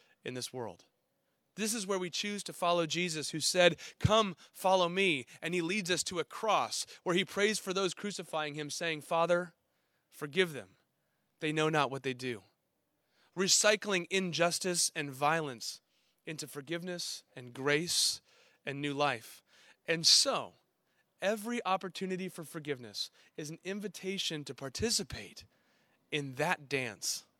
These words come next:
of new life that's breaking forth. Now, I want to leave you just with one of the great ironies in this parable. See, this, the first servant who owes ten thousand talents, zillions of dollars,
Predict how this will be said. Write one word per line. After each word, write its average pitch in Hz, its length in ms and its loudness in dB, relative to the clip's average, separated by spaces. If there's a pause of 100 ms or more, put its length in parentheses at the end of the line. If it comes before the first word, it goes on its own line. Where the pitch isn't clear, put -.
(340)
of 127 140 -4
new 139 160 -4
life 120 480 -6 (360)
that's - 160 -8
breaking 123 360 -8
forth. 113 440 -14 (1080)
Now, 147 220 2 (280)
I 165 40 2
want 190 160 6
to 180 60 2
leave 180 220 -2
you 175 100 -6
just 156 240 -4
with 170 160 -6 (220)
one 170 140 -4
of 165 80 -2
the 156 80 -4
great 156 260 -2
ironies 151 500 -4
in 139 120 -12
this 131 120 -6
parable. 123 460 -2 (680)
See, - 220 -10 (580)
this, 165 240 -2
the 170 180 -8
first 269 380 2
servant 196 340 4
who 190 100 -4
owes 185 260 2
ten 226 240 0
thousand 185 360 2
talents, 170 420 -2
zillions 202 480 0
of 175 60 -10
dollars, 170 360 2